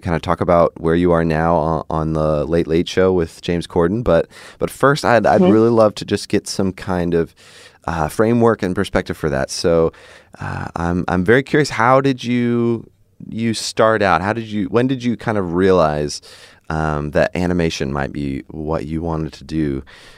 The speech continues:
Speaker 1: uh, for a living?
Speaker 2: Um, yeah, there's no easy answer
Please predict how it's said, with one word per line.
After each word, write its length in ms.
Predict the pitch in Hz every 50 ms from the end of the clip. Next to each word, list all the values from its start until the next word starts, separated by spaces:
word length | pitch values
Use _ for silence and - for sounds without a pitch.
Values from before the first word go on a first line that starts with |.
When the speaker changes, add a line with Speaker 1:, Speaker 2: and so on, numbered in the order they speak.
| - _ - 50
Speaker 1:
uh, 280 | 50 - 64 67 71
for 180 | - - 90 87
a 40 | 85
living? 280 | 90 104 - - - - - _ _ _ _ _ _ _ - - - - -
Speaker 2:
Um, 680 | 220 208 208 214 202 196 190 185 180 185 196 - - _ _ - - - - - - - - - - - - _ _ -
yeah, 160 | 403 370 -
there's 360 | - 269 269 254 220 - - - - - - - - - - - _ _ _ _ _ -
no 300 | 226 226 269 320 370 330 - - -
easy 340 | 262 285 294 254 262 214
answer 460 | 226 226 226 - 226 196 170 175 -